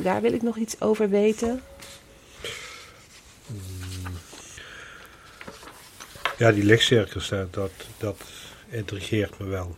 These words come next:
Speaker 2: Dat, dat zijn dus gewoon lichtcirkels in het universum eigenlijk.
Speaker 1: Ja.
Speaker 2: Waar, waar je het over had.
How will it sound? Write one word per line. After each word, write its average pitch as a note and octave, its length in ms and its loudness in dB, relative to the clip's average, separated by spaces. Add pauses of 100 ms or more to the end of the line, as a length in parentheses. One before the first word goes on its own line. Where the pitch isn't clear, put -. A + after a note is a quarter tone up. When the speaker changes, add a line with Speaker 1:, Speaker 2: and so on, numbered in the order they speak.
Speaker 2:
Dat, G#2+ 120 -6 (180)
dat G2+ 240 -8
zijn G#2+ 240 2
dus G2+ 200 -2
gewoon G#2+ 320 2
lichtcirkels A2 880 -2
in G#2+ 180 -6
het G2 100 -8 (100)
universum A#2 680 2
eigenlijk. C3+ 440 -4 (380)
Speaker 1:
Ja. C#3 280 2 (260)
Speaker 2:
Waar, G#2+ 240 -6
waar A2 180 -2
je A2 60 2
het G#2+ 100 -4
over G#2+ 260 -2
had. A#2 200 -2